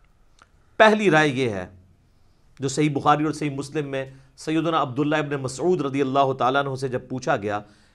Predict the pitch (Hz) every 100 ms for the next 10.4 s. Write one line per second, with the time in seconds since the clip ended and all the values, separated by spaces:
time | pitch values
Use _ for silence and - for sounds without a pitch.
0 | _ _ 143 156 165 170 165 160 160 151
1 | 151 156 156 147 151 147 143 139 143 120
2 | 131 156 131 90 - - _ _ _ _
3 | _ _ 156 - 170 180 180 170 170 175
4 | 165 160 170 170 170 165 165 160 156 160
5 | 139 127 135 95 127 123 151 170 170 156
6 | - - 147 190 185 170 165 165 131 156
7 | 151 117 131 156 147 139 135 156 165 160
8 | - _ _ _ - 131 139 143 156 175
9 | 165 156 151 160 143 135 160 175 - 165
10 | 143 120 123 87